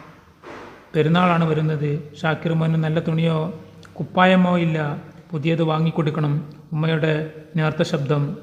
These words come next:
ബാപ്പ മറുപടിയൊന്നും പറഞ്ഞില്ല. സംഭാഷണം നിന്നു. ഷാക്കിർ അകത്തേക്കു കയറി. പലഹാരങ്ങൾ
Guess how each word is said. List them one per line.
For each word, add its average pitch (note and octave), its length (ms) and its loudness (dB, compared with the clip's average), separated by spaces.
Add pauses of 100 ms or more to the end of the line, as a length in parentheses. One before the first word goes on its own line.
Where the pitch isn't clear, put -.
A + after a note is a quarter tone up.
(500)
ബാപ്പ D3 280 0 (360)
മറുപടിയൊന്നും E3+ 500 2
പറഞ്ഞില്ല. D3 600 0 (640)
സംഭാഷണം D#3 680 0 (500)
നിന്നു. D3+ 600 -2 (200)
ഷാക്കിർ D3+ 480 -2 (220)
അകത്തേക്കു D#3+ 480 0
കയറി. D3+ 680 0 (1120)
പലഹാരങ്ങൾ D#3+ 760 0